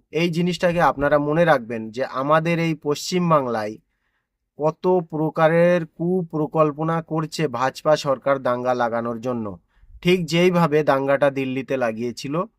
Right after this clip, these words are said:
সেই রকম। তো আমি রিকোয়েস্ট করছি ওয়েস্ট বেঙ্গলের যত মুসলিম কমিউনিটি আছে তাদের কাছে যে এই আন্দোলনটাকে ক্যান্সেল করার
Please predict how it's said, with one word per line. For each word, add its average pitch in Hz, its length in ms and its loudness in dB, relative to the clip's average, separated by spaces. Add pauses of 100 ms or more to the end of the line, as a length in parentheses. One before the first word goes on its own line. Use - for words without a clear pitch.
(440)
সেই 131 260 -4
রকম। 101 300 -6 (360)
তো - 60 -12
আমি 156 300 2 (180)
রিকোয়েস্ট 175 440 0
করছি 185 320 -2 (160)
ওয়েস্ট 147 320 0
বেঙ্গলের 160 540 2
যত 139 200 0
মুসলিম 151 480 -2
কমিউনিটি 160 520 0
আছে 156 340 4 (360)
তাদের 156 300 4
কাছে 147 300 2 (320)
যে 175 80 -2
এই 208 360 2
আন্দোলনটাকে 175 840 4 (140)
ক্যান্সেল 151 560 0
করার 156 440 6